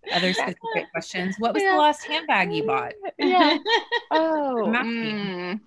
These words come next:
Speaker 3: Hmm.
Speaker 2: Yeah. I know. I do like a
Speaker 1: Was it
Speaker 2: handbag I can put my
Speaker 1: splurgy?
Speaker 2: calendar in. Um,
Speaker 3: Did you,
Speaker 2: no,
Speaker 3: was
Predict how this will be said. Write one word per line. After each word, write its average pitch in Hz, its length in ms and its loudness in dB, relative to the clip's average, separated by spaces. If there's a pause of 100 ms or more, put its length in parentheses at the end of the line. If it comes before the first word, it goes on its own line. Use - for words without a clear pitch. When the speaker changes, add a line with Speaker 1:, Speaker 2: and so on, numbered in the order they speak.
(140)
Speaker 3:
Hmm. 294 400 -2
Speaker 2:
Yeah. 202 220 4 (680)
I 233 80 2
know. 220 360 4
I 208 140 2
do 233 180 -6
like 302 200 -6
a 285 40 -10
Speaker 1:
Was 269 180 -4
it 220 40 2
Speaker 2:
handbag 262 140 2
I 233 60 0
can 214 120 -2
put 190 180 4
my 240 80 2
Speaker 1:
splurgy? 254 80 0
Speaker 2:
calendar 240 400 -2
in. 180 260 -6 (600)
Um, 240 580 0 (1000)
Speaker 3:
Did 220 120 -4
you, 226 40 -4
Speaker 2:
no, 240 220 -2
Speaker 3:
was 240 160 -4